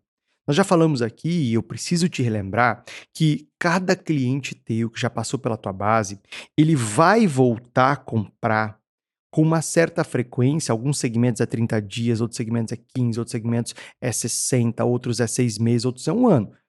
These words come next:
Então, você pega uma ótica, por exemplo, de ano em ano você precisa trocar o teu, a tua lente.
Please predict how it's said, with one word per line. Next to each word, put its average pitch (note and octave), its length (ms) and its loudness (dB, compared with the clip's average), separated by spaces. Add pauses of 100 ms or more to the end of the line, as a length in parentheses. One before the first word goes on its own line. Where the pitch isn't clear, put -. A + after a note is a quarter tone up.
Então, B2 100 -6
você C3+ 120 -2
pega C3 180 2
uma B2+ 180 4
ótica, A#2+ 400 0
por A#2+ 160 -4
exemplo, C#3+ 400 2 (340)
de G#2+ 220 4
ano C3 340 6
em F3+ 140 6
ano F#3+ 260 6
você G#3 240 2
precisa F#3+ 560 0 (160)
trocar A2 360 0
o A2 80 -4
teu, F3+ 480 2
a C#3+ 40 2
tua C#3+ 140 4
lente. E3 420 4